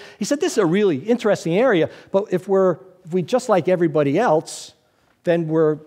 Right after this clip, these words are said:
we're gonna be like everybody else. We need to think differently." And so he said, "What if we could create an electric toothbrush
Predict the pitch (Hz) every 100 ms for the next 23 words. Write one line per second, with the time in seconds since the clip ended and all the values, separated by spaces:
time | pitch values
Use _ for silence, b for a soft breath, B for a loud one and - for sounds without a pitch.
0 | - - 165 156 156 156 147 143 147 160
1 | 269 277 - 151 196 208 135 - 208 185
2 | - 170 160 135 - - - b b b
3 | b 185 220 196 190 175 185 330 311 294
4 | - 185 - 190 165 135 151 - b b
5 | b 156 151 147 214 269 - 156 - 139
6 | - 110 110 -